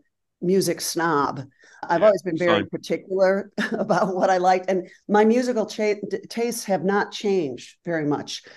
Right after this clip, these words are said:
Speaker 1: I liked Frank Sinatra then. I still like Frank Sinatra.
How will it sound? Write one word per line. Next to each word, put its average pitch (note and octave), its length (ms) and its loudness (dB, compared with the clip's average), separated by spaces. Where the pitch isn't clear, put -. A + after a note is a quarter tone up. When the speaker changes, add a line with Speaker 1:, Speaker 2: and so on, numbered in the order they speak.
Speaker 1:
I F3 100 2
liked E3 260 0
Frank F3 260 -2
Sinatra F3 520 0
then. A#3 460 4
I C3 80 -8
still E3 300 -2
like F#3 220 4
Frank F#3+ 220 0
Sinatra. F#3 540 -4